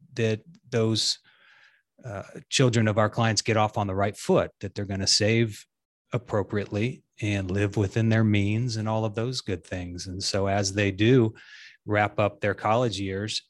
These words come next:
and start off in a career, you know, we can help start to advise them on the basics of open a Roth I R A and make sure to, to max fund that every year and take advantage of the max,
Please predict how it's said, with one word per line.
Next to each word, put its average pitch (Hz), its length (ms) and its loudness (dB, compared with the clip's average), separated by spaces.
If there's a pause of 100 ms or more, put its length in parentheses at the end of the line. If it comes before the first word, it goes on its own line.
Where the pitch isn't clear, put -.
(180)
and 98 640 0 (140)
start 104 400 2
off 101 260 2
in 101 100 -2
a 98 60 -4
career, 120 600 2 (420)
you - 80 -8
know, 101 260 -4
we 113 300 2
can 110 160 0
help 110 400 0
start 127 260 -2
to - 60 -4
advise 117 380 0
them 98 180 -4
on 101 180 -2
the 101 60 -2
basics 107 560 0
of 95 260 -4 (640)
open 120 280 0
a 107 80 2
Roth 110 320 2
I 104 180 2
R 104 140 2
A 104 220 2
and 95 120 -4
make 101 160 -4
sure 104 240 -2
to, 98 320 -2 (140)
to 95 240 -6
max 101 360 -4
fund 104 280 -2
that 101 180 0
every 95 320 -2
year 92 300 -2
and 92 120 -6
take 113 220 0
advantage 110 480 2
of 101 140 0
the 101 80 2
max, 104 480 0